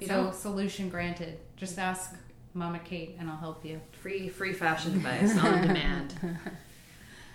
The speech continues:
Speaker 1: Great.
Speaker 2: Yeah.
Speaker 1: Well, I think that, I think that kinda covers everything.
Speaker 2: Yeah, we're gonna
Speaker 1: We're good.
Speaker 2: wrap her up.
Speaker 1: I have
Speaker 2: That's what
Speaker 1: some
Speaker 2: she
Speaker 1: bags
Speaker 2: said.
Speaker 1: to stamp.
Speaker 2: <laughs> Yeah.
Speaker 1: I have to clean my apartment, too,
Speaker 2: Yeah,
Speaker 1: for my
Speaker 2: we, we've
Speaker 1: company.
Speaker 2: got, we've got quite a bit going on. Lots of events, lots happening, so.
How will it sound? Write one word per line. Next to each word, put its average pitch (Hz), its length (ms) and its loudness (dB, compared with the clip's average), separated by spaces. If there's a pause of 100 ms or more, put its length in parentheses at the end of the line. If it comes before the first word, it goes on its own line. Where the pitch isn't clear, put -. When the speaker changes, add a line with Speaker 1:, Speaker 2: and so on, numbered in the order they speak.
(120)
Speaker 1:
Great. 240 260 2
Speaker 2:
Yeah. 175 100 -2
Speaker 1:
Well, 190 100 0
I - 20 -4
think 262 240 -2
that, 214 160 -4 (180)
I 202 60 -12
think 262 160 -4
that 185 140 -10
kinda 185 160 -8
covers 170 320 -6
everything. 170 160 2
Speaker 2:
Yeah, 214 260 8
we're 196 60 0
gonna 170 480 -2 (340)
Speaker 1:
We're 170 80 -14
good. 208 140 -14 (100)
Speaker 2:
wrap 180 320 4
her 185 160 -2
up. 196 240 2 (260)
Speaker 1:
I 170 80 2
have 180 80 4
Speaker 2:
That's - 100 -6
what 202 40 0
Speaker 1:
some - 40 0
Speaker 2:
she 165 60 2
Speaker 1:
bags 160 300 6
Speaker 2:
said. - 80 -2
Speaker 1:
to 175 60 -2
stamp. 170 500 -2
Speaker 2:
<laughs> 190 180 -4
Yeah. 196 100 -8 (840)
Speaker 1:
I 175 60 -4
have 165 100 -2
to 165 60 -8
clean 160 200 -8
my 160 80 -6
apartment, 143 480 -8
too, 156 220 -10 (320)
Speaker 2:
Yeah, 156 300 0
Speaker 1:
for 170 80 -2
my - 20 0
Speaker 2:
we, 185 60 0
we've 196 80 -4
Speaker 1:
company. 208 200 -2
Speaker 2:
got, 285 240 -2
we've 196 140 -4
got 190 180 -4
quite 190 160 -2
a 185 40 -2
bit 185 180 -6
going 170 200 -4
on. 165 220 -4
Lots 165 240 -6
of 185 80 -4
events, 170 460 -6
lots 160 240 -6
happening, 165 640 -4
so. 165 400 -10